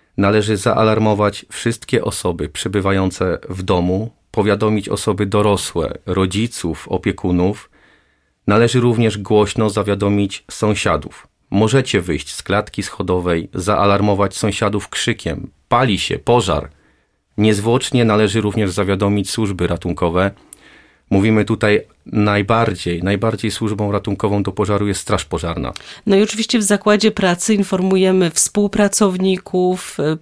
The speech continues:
Speaker 2: p-, przełożonego bezpośredniego, każdego, kto jest zagrożony, kto jest w strefie tego pożaru, prawda?
Speaker 1: Tak, zgadza się. W zakładach pracy informujemy pracowników, osoby przebywające obok,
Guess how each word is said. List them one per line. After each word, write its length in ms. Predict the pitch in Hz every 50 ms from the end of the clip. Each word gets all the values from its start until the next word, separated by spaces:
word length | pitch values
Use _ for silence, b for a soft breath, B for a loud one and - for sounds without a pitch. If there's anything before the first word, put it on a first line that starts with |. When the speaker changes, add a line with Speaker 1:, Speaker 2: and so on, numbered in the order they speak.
| _ -
Speaker 2:
p-, 160 | - - 180 160 156 156 165
przełożonego 840 | - - - 190 196 208 214 202 202 202 196 185 190 175 175 175 180
bezpośredniego, 1080 | 175 180 175 - - 180 - - - 180 175 - 185 175 175 165 170 - 175 175 180 185 B B B B B
każdego, 760 | - 190 202 196 196 196 196 208 196 202 202 202 196 190 208
kto 160 | - - - 185
jest 200 | 170 180 175 165
zagrożony, 720 | 190 180 175 175 180 180 180 185 180 175 151 147 160 180 196 196 -
kto 120 | - -
jest 120 | 170 165 -
w 40 |
strefie 320 | - - - 202 180 175 156
tego 200 | - 160 156 151
pożaru, 420 | - - 147 147 147 135 147 147
prawda? 440 | - - 156 - - - 165 208 247 - _
Speaker 1:
Tak, 240 | - 95 85 78 92
zgadza 320 | 92 90 101 90 - 78 87
się. 160 | - - 85
W 40 | 90
zakładach 480 | 110 110 - - 120 113 110 107 -
pracy 340 | - - 107 104 104 - -
informujemy 540 | 101 98 - - 101 95 98 95 92 92 90
pracowników, 640 | - - 90 - - 90 87 98 107 107 - 92 -
osoby 380 | - 92 - - 95 87 92 90
przebywające 760 | - - 95 98 98 90 95 95 92 90 90 - - 98 -
obok, 480 | 107 107 101 92 92 85 - - -